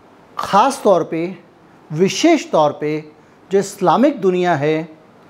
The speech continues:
वो भारत के लिए वरदान है और उसका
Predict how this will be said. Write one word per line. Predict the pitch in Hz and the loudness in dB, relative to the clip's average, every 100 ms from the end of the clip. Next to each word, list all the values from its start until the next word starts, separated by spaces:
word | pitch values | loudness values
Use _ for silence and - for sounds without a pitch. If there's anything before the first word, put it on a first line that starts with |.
| - - - | -20 -20 -6
वो | 156 117 | -6 -2
भारत | 123 175 220 | 0 2 2
के | 226 185 | 2 0
लिए | 208 | 2
वरदान | 196 143 123 143 160 175 | 2 2 2 2 0 -2
है | 143 127 117 - - _ _ _ _ - - | -6 -6 -6 -12 -20 _ _ _ _ -18 -2
और | 180 | -2
उसका | - 196 - - 233 | 0 -6 -4 0 0